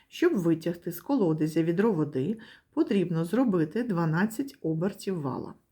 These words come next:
Знайдіть глибину колодязя, якщо діаметр вала дорівнює тридцять два сантиметри. Для спрощення обчислень вважайте, що пі наближено дорівнює три.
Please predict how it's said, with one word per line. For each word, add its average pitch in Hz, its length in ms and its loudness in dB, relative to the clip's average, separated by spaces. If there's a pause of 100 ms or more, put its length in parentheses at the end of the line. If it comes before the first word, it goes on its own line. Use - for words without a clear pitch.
(340)
Знайдіть 180 640 2
глибину 208 560 4
колодязя, 175 920 -4 (400)
якщо 220 420 0
діаметр 180 600 2
вала 151 320 0
дорівнює 151 460 -2
тридцять 151 480 -2
два 139 200 -4
сантиметри. 143 840 -8 (720)
Для 262 180 2
спрощення 175 680 -2
обчислень 269 680 -2
вважайте, 160 680 0
що 151 240 -6
пі 226 540 -4
наближено 156 560 0
дорівнює 269 500 -6
три. 220 360 -6